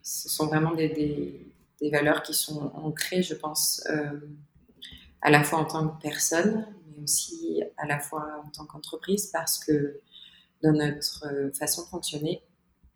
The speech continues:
on, on n'a pas trop de barrières entre le professionnel et le personnel, c'est-à-dire qu'on s'écoute à la fois en tant qu'humain et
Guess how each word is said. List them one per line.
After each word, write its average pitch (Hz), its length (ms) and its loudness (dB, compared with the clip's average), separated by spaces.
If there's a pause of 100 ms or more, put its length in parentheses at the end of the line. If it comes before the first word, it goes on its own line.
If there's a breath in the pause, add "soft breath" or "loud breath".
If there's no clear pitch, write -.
(480)
on, 151 320 4 (1120)
on 160 60 2
n'a 156 120 10
pas 160 140 8
trop 170 340 0
de 139 840 0 (120)
barrières 151 640 10
entre 151 320 -2
le 147 280 6
professionnel 151 640 0
et 151 60 8
le 151 100 -2
personnel, 147 480 -2
c'est-à-dire 151 400 -2
qu'on 151 140 -14
s'écoute - 440 0
à 151 60 6
la 151 120 4
fois 156 180 -4
en 156 60 -6
tant 156 180 -8
qu'humain 151 560 -2
et 147 80 -8